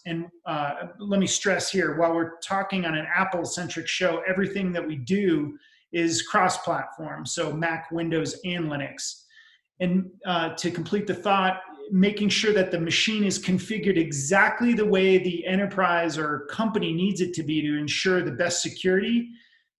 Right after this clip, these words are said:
that's where these worlds intersect. Uh, and that's why we decided to go even deeper. One last comment, and Scott Reed, who runs the product show for our M D M strategies,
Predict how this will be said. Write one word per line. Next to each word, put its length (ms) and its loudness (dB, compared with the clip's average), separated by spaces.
that's 320 2
where 160 4
these 220 2
worlds 520 -2
intersect. 760 -8
Uh, 280 -6
and 120 -4
that's 240 -2
why 220 2
we 100 0
decided 520 0
to 80 -8
go 200 0
even 300 -4
deeper. 720 -6
One 160 2
last 280 2
comment, 440 -2
and 160 -4
Scott 340 0
Reed, 340 2
who 480 0
runs 360 4
the 80 -2
product 420 2
show 380 -2
for 580 -2
our 140 -2
M 180 0
D 140 2
M 120 2
strategies, 840 -2